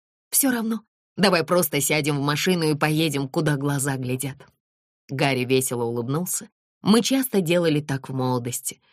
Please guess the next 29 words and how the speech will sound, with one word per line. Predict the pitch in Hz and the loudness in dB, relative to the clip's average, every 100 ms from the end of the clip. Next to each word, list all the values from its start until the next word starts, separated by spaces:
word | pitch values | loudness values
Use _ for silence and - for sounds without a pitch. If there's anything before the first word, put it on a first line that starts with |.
| _ _ | _ _
Выбирались | 156 202 170 160 151 139 | 4 6 4 2 2 0
из | 139 135 | 0 2
дома, | 131 170 156 | 2 2 0
не | 135 | 0
зная, | 123 143 135 | 0 0 -2
куда | 131 135 131 | 0 0 0
приведет | 135 131 127 131 131 | 0 0 2 0 -2
дорога. | 123 127 120 - - _ _ | -4 -4 -6 -10 -18 _ _
Нам | - 196 170 | 2 4 4
было | 175 165 | 2 0
все | - 196 196 | -2 0 2
равно, | 180 175 156 | 0 -2 -4
куда | 151 139 139 | -2 -2 -2
ехать. | 123 117 - - - _ _ - | -2 -6 -10 -18 -20 _ _ 6
Только | 202 160 175 | 6 4 -2
бы | 160 | 0
вместе. | 143 135 123 - - - _ _ _ | 0 -2 -4 -8 -10 -16 _ _ _
Я | - 165 147 | 0 0 2
побежала | 139 143 139 135 | 0 0 2 0
наверх | 131 123 123 120 - | 0 0 -2 -4 0
первой, | 180 175 185 - _ | 0 0 -4 -8 _
чтобы | - - 156 | 0 2 4
он | 165 156 147 | 4 4 0
не | |
прочел | 131 127 127 - 180 196 - | 0 -4 -4 0 0 0 -2
обмана | 156 147 139 135 143 147 | 0 0 -2 -2 -2 -2
в | |
моих | 139 131 123 | -2 -4 -4
глазах. | 120 131 131 131 - | -2 -2 -2 -6 -12